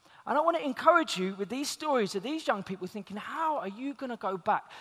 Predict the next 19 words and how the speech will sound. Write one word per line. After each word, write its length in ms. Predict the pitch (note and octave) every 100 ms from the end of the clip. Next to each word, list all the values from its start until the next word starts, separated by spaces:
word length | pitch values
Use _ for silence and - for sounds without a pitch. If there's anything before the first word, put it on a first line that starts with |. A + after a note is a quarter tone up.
| -
How 200 | - C4+
are 60 | E4
you 140 | E4+
gonna 240 | D4 D4 C#4
be 180 | B3
light?" 680 | A3+ A#3+ C#4 D4 G3 - - - -
Do 80 | G3+
you 20 |
know, 60 |
we 100 | A3+
spoke 260 | A3+ C#4 -
yesterday, 320 | C#4 - G3 F#3
Jesus 320 | C#4 C#4+ C4+
talks 300 | C#4+ A3+ A#3
about 360 | G#3+ G#3+ -
being 380 | A#3 G#3+ G#3+ B3
light 300 | D4 C#4 - - - - -
in 100 |
the 100 | A3